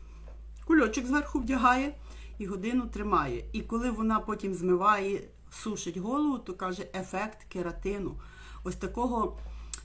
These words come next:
ефект, е, салонного догляду кератину і цієї сироватки.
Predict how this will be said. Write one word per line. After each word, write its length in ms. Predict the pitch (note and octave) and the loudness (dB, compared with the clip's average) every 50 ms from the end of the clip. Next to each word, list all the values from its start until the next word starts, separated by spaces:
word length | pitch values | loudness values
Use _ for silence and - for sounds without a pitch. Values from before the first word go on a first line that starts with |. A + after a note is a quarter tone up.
| - F#3 | -6 -4
ефект, 520 | G3 F#3+ F3+ - A3 A3 - - - G#3+ | -4 -2 -2 -2 -2 -2 -4 -4 -4 -2
е, 420 | G3 F#3+ F#3+ F#3 F3+ F3+ E3+ D#3 - - | 0 2 2 2 2 2 2 0 -2 -4
салонного 800 | - - A#3+ A#3+ A#3 A#3 G#3 F3+ F3 F3+ E3+ E3+ F3 E3 E3+ - - - - - - - | -2 2 2 4 4 4 4 4 4 2 0 0 -2 -4 -6 -8 -12 -14 -14 -14 -14 -8
догляду 580 | F3 F#3 A3 A3+ A#3 A#3+ C#4+ D4+ C#4 F4 F4 F4 - - - | -4 0 0 2 2 2 0 0 2 2 2 2 0 -6 -6
кератину 680 | A3 A3 A3+ A3 A3 - G#3+ F#3+ F3 E3+ E3+ E3+ F3+ - - - - - - - - - - - - - - - - - - | -2 -2 -2 -2 -2 -2 0 2 2 2 2 0 -2 -4 -10 -16 -16 -16 -16 -16 -14 -14 -14 -14 -14 -14 -14 -14 -14 -12 -10
і 60 | F#3 F3+ | -10 -8
цієї 360 | F#3 - G#3 G#3+ A3+ A#3 A3+ | -6 -4 -2 0 0 -2 -2
сироватки. 720 | - - G#3 F#3 F3+ E3 D#3+ D3 D3+ - - - - | -4 -4 -2 0 0 0 -2 -4 -6 -10 -12 -14 -14